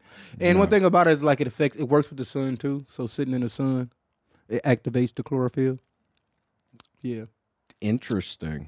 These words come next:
Speaker 1: Real nigga. I'm gonna put you on some game. But
Speaker 2: I
Speaker 1: I,
Speaker 2: have to
Speaker 1: I
Speaker 2: be careful out in the sun.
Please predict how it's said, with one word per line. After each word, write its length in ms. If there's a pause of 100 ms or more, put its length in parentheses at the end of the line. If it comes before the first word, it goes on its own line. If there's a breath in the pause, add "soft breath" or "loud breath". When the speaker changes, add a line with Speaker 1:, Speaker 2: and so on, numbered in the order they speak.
(160)
Speaker 1:
Real 200
nigga. 120
I'm 80
gonna 120
put 220
you 100
on 100
some 140
game. 320 (680)
But 120
Speaker 2:
I 60
Speaker 1:
I, 40
Speaker 2:
have 120
to 40
Speaker 1:
I 40
Speaker 2:
be 120
careful 420
out 180
in 60
the 80
sun. 380